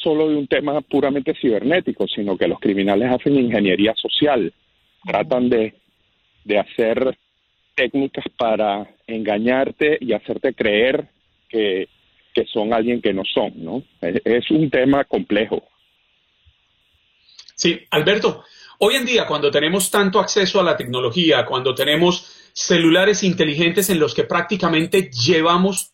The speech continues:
Speaker 2: toda nuestra vida, estamos más o menos expuestos,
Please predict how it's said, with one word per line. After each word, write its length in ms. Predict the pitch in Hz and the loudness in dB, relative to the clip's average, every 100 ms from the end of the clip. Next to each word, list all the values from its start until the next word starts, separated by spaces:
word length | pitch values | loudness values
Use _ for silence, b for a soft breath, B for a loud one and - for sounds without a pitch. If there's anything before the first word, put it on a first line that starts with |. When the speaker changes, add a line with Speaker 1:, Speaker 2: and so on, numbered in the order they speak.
| _ | _
Speaker 2:
toda 280 | 220 208 202 | 2 2 2
nuestra 500 | 190 151 - 143 135 | 2 0 -2 -2 0
vida, 460 | 160 147 117 117 B B B B B B | -2 0 -2 -2 B B B B B B
estamos 440 | 156 - 208 220 190 | -2 2 2 2 2
más 500 | 214 233 247 - _ _ | 4 2 0 -10 _ _
o 140 | 190 165 | 0 2
menos 440 | 190 214 214 190 | 2 2 0 -2
expuestos, 680 | - - 220 170 - 85 - | -4 0 2 2 0 -6 -12